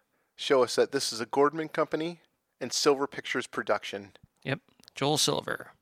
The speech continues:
Speaker 1: Joel Silver, of course, known for not only Die Hard, but V for Vendetta.
Speaker 2: The Matrix.
Speaker 1: This guy, Predator.
Speaker 2: Lethal Weapon.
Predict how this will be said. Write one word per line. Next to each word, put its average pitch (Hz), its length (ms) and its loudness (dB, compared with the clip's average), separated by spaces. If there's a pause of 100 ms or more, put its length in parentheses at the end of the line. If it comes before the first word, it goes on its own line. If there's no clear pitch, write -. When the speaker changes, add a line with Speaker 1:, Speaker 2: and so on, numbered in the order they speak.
Speaker 1:
Joel 143 240 4
Silver, 117 400 4
of 110 100 -2
course, - 280 2
known 127 340 4
for 104 520 0 (460)
not 147 140 10
only 123 180 2
Die 147 280 10
Hard, 110 340 6
but 104 220 2
V 127 180 -8
for 127 180 0
Vendetta. 131 760 6 (480)
Speaker 2:
The - 80 -10
Matrix. - 840 0 (460)
Speaker 1:
This 165 160 -6
guy, 117 500 6 (180)
Predator. 160 760 6 (260)
Speaker 2:
Lethal 120 300 0
Weapon. 127 340 2